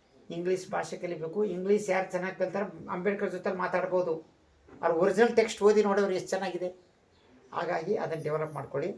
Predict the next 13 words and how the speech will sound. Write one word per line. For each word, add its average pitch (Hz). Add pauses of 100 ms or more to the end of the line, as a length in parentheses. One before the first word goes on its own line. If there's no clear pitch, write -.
(300)
ನಾ 190
ಇನ್ನೊಂದು 226
ಮಾತು 175
ಹೇಳಿದೆ, 131
ರಾಯಲ್ 165
ಕುಟುಂಬ 180
ಯಾವುದು 160
ಅಂತ 147
ಹೇಳಿದ್ರೆ 143
ಮೌರ್ಯ 180
ಸಾಮ್ರಾಜ್ಯ, 165
ಅಶೋಕ 208
ಚಕ್ರವರ್ತಿ. 190